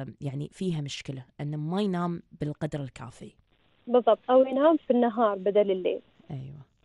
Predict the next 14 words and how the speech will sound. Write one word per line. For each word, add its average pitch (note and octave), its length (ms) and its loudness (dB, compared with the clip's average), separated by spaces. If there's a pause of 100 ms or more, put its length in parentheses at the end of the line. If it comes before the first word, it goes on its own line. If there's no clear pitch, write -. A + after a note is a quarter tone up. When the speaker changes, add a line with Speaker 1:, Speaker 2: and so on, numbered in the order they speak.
(520)
Speaker 1:
هذا F#3+ 220 0
صح، - 320 -8
هذا F3 220 -4
نقطة F3 640 -8
جدًا F#3+ 280 -6
مهمة D#3 840 -6
عاشة E3 260 -8
ذكرتيها C#3+ 560 -12
بخصوص - 360 -14
النوم، D#3+ 360 -8
لأنه D#3+ 320 -8 (320)
جدًا، F#3+ 220 -2
يعني، D3+ 280 -4
مهمة. C#3+ 500 -8